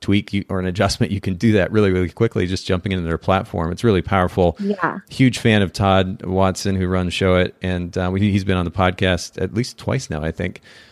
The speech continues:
Speaker 1: And, uh, so anyway, huge fan of Show It. We'll, we'll put them in the show notes as well for anybody listening in who's looking for a website platform. Can't recommend them enough. We'll link to Kate too. Give Kate a little shout out in the show notes
Speaker 2: Yeah.
Speaker 1: for anybody that's, that's curious.
Speaker 2: I
Speaker 1: But
Speaker 2: just
Speaker 1: you
Speaker 2: think it's really important. You know, we,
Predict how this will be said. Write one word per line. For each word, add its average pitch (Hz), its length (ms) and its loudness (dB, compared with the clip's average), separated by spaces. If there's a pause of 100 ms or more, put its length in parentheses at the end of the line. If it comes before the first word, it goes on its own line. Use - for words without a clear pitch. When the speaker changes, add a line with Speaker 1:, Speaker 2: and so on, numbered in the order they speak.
Speaker 1:
And, 95 360 -2
uh, 92 240 0
so 98 360 2
anyway, 92 340 0
huge 123 200 0
fan 98 160 2
of 92 80 0
Show 95 120 2
It. 92 80 2
We'll, 104 160 4
we'll 104 220 0 (300)
put 110 160 0
them 98 100 0
in 92 80 0
the 90 40 -2
show 95 200 0
notes 92 200 -2
as 87 120 -4
well 90 200 6
for 101 120 -2
anybody 92 280 0
listening 92 380 0
in 90 180 2
who's 87 180 -4
looking 95 280 -2
for 90 240 0
a 87 40 0
website 90 420 0
platform. 90 580 -2 (460)
Can't 92 160 -2
recommend 90 340 0
them 90 120 0
enough. 101 200 2
We'll 131 100 2
link 131 140 -2
to 113 80 0
Kate 127 300 2
too. 98 180 2
Give 90 180 -2
Kate 110 180 0
a 95 40 2
little 92 160 0
shout 87 240 0
out 85 240 0
in 92 80 -6
the 85 80 -4
show 90 180 -2
notes 90 280 0
Speaker 2:
Yeah. 240 240 -2
Speaker 1:
for 104 60 -2
anybody 92 300 0
that's, 87 240 -6 (120)
that's 87 200 -4
curious. 85 480 -4 (600)
Speaker 2:
I 156 80 -20
Speaker 1:
But 240 120 4
Speaker 2:
just 262 80 0
Speaker 1:
you 311 60 4
Speaker 2:
think 320 200 -2
it's 311 160 0
really 285 220 4
important. 254 520 -2
You 226 80 0
know, 220 160 2
we, 233 520 -2